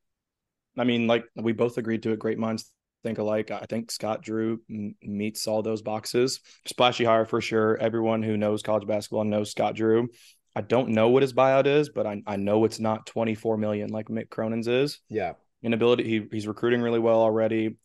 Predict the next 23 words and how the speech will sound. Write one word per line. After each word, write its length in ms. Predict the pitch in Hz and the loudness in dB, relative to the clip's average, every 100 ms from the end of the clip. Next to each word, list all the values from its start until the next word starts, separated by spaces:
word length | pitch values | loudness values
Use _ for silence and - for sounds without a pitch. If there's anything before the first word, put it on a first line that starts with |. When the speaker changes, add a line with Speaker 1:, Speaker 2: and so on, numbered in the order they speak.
| - | -18
Speaker 1:
Transfer 280 | - 127 127 | -4 -4 -2
portal, 260 | 131 127 120 | 2 2 4
I 60 | |
know 200 | 113 113 | 2 0
he's 220 | 110 107 110 | 0 -4 -4
not, 220 | 110 110 | -4 -4
like, 180 | 107 - | -8 -6
as, 220 | 113 117 104 _ _ | -2 -2 -4 _ _
as 80 | 120 | -4
big 160 | 120 123 | -2 0
into. 260 | 123 123 | 0 0
He's 140 | 120 110 | 0 0
not, 140 | 113 | 0
like, 160 | 117 110 | 0 -2
an 80 | |
Eric 160 | 113 113 | -4 -4
Musselman 400 | 113 - 117 113 | -6 -4 -6 -4
or 40 | |
anything 520 | 117 113 - 123 147 151 - _ _ | -6 -6 -4 -4 -4 -8 -18 _ _
where 160 | 117 | 0
he's 120 | 110 110 | 2 0
ripping 300 | 113 113 113 | -2 0 0
in 220 | 110 | -2